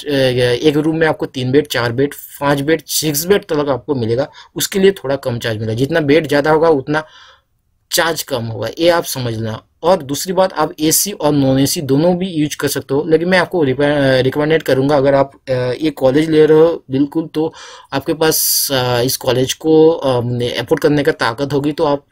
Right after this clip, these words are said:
एसी में ही जाना, नॉन एसी में मत जाना, क्योंकि बिल्डिंग इतनी सारी बड़ी है कि आपको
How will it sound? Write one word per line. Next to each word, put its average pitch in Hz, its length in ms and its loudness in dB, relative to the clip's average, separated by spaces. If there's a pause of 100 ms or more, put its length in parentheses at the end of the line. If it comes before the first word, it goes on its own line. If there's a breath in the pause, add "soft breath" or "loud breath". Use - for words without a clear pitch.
(180)
एसी 196 220 0
में 208 120 2
ही 196 60 0
जाना, 143 260 0
नॉन 135 220 -2
एसी 131 200 -4
में 147 380 -4
मत 135 120 0
जाना, 123 280 -2
क्योंकि 147 400 -6 (420 loud breath)
बिल्डिंग 190 440 2
इतनी 185 260 0
सारी 143 320 0
बड़ी 123 340 0
है 147 240 -2 (100)
कि 139 420 0
आपको 143 560 -2